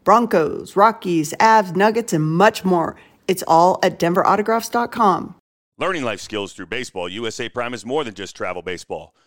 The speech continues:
Speaker 2: We mentor young athletes in areas like teamwork and skill development. It's about more than winning weekend tournaments. It's about showing young players how to achieve their goals in baseball and beyond. Contact Scott Horman at U S A Prime Colorado at gmail dot com for more information.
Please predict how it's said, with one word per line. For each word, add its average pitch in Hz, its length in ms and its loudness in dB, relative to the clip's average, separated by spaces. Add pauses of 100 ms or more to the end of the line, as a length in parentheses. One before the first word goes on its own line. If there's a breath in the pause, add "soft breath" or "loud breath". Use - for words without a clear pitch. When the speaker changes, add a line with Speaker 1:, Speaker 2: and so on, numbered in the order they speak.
(120)
Speaker 2:
We 151 140 -8
mentor 160 240 -6
young 107 200 -8
athletes 107 400 -10
in 139 80 -8
areas 151 220 -6
like 151 140 -8
teamwork 139 380 -8
and 110 100 -14
skill 143 220 -8
development. 127 480 -6 (360)
It's - 100 -14
about 185 160 -6
more 180 180 -2
than 139 120 -6
winning 107 200 -8
weekend 95 340 -10
tournaments. 85 520 -16
It's 101 120 -16
about 110 200 -8
showing 107 260 -8
young 143 220 -8
players 110 480 -8 (120)
how 123 100 -8
to 160 80 -6
achieve 151 280 -8
their 147 120 -6
goals 110 340 -6
in 95 100 -14
baseball 120 360 -8
and 113 80 -8
beyond. 90 400 -8 (300)
Contact 98 340 -8
Scott 131 260 -8
Horman 143 380 -6 (180)
at 90 160 -12
U 120 140 -6
S - 100 -6
A 127 120 -8
Prime 120 240 -8
Colorado 123 500 -6
at - 140 -8
gmail 120 340 -8
dot 117 180 -6
com 143 320 -8 (200)
for 95 120 -10
more 113 280 -6
information. 127 520 -10